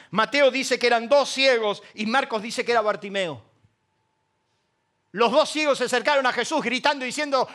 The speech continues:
"Jesús, hijo de David, ten misericordia de nosotros". Y, y Jesús, ¿y Jesús qué le dijo? "¿Qué quieres?".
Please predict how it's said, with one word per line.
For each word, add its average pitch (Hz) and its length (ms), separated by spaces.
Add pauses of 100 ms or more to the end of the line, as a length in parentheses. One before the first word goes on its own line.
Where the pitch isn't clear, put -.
(120)
"Jesús, 277 420
hijo 294 220
de 269 80
David, 254 260
ten 311 140
misericordia 294 580
de 269 80
nosotros". 254 460 (240)
Y, 262 280
y 247 60
Jesús, 285 380 (200)
¿y 240 80
Jesús 311 280
qué 370 100
le 311 120
dijo? 269 680 (180)
"¿Qué 349 240
quieres?". 339 420